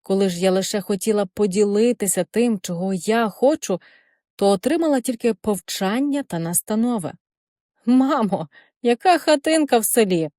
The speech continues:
Ти знаєш, скільки на неї треба грошей?» Взявся рахувати син, якому я купила машину і квартиру, дала освіту і тепер вже його дітям допомагаю. «Мамо, ти ще маєш оплатити нам ремонт машини, бо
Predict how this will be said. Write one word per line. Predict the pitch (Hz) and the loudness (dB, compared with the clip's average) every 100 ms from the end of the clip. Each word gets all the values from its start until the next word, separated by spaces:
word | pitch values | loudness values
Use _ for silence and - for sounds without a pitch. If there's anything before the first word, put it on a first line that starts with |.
| _ _ - | _ _ 6
Ти | 226 | 6
знаєш, | 220 226 233 269 269 | 8 4 4 2 0
скільки | - 226 208 | -2 -2 0
на | 214 | 0
неї | 214 208 196 | 2 2 0
треба | 196 196 208 | 0 0 2
грошей?» | 247 254 - 151 - _ _ _ _ _ - | 2 0 -2 -4 -8 _ _ _ _ _ -8
Взявся | 175 311 359 254 | 0 2 2 0
рахувати | 202 - 196 196 202 | -2 -2 -2 0 0
син, | 202 285 | 0 0
якому | 254 - 233 226 | 0 0 0 0
я | 214 | -2
купила | - 196 226 214 | -4 -2 0 0
машину | 202 180 - 196 247 226 | -2 -4 -2 -2 0 0
і | 180 | -2
квартиру, | 170 180 - 247 233 196 - - _ | -2 -4 0 2 2 -2 -12 -20 _
дала | 196 208 214 | 2 4 4
освіту | 196 185 233 294 262 | 2 0 0 0 0
і | 220 | 0
тепер | 202 233 262 | 0 0 0
вже | 226 226 | 0 0
його | 226 190 208 | 0 0 -2
дітям | 170 254 277 190 165 | 0 -2 0 -2 -2
допомагаю. | 170 180 190 190 202 160 - - _ _ _ _ _ - | -2 -2 -2 -2 -2 -2 -6 -16 _ _ _ _ _ -6
«Мамо, | 180 202 220 185 156 | 0 2 4 2 -2
ти | 151 196 | -4 -4
ще | - 240 | 0 0
маєш | 233 233 233 240 | 2 2 2 0
оплатити | 226 233 240 247 | 2 2 2 2
нам | 240 233 | 2 2
ремонт | 233 233 226 233 | 4 4 2 0
машини, | 233 262 - 240 247 226 | 0 -2 0 0 2 0
бо | 190 208 | 2 0